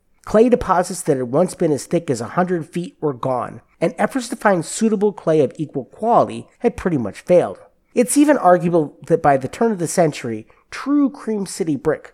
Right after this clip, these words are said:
was no longer being produced. Second, pressure was put on many brickmakers due to the demand for real estate. Many of the brickyards were close to the commercial center of downtown,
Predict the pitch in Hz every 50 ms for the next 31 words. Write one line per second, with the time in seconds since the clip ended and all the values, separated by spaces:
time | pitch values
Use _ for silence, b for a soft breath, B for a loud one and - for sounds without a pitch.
0 | _ _ - 160 131 156 170 170 160 151 139 131 131 123 123 117 - 127 120 113
1 | 104 - - 120 101 - 131 113 - - - - - - _ _ _ _ _ _
2 | _ _ - - - 277 - - - 220 196 - - _ _ _ _ - - 214
3 | 220 - - 226 202 180 - - - 208 190 127 143 131 143 160 156 151 131 127
4 | 151 160 165 - 139 120 120 - - 123 113 104 - - _ - 175 185 196 -
5 | - - 214 208 180 151 - _ - 143 139 135 127 117 107 110 113 - - -
6 | 151 135 127 156 202 208 165 120 - - - - 85 - - - - _ _ _
7 | _ _ 147 143 156 165 185 220 - 208 190 196 156 - 175 165 - 147 147 139
8 | 135 - - 131 127 - - _ - - - 160 190 - - - 214 175 165 -
9 | 170 151 147 143 - - 131 - - 151 139 127 120 110 101 - 113 101 104 101
10 | - - 220 202 139 107 113 104 -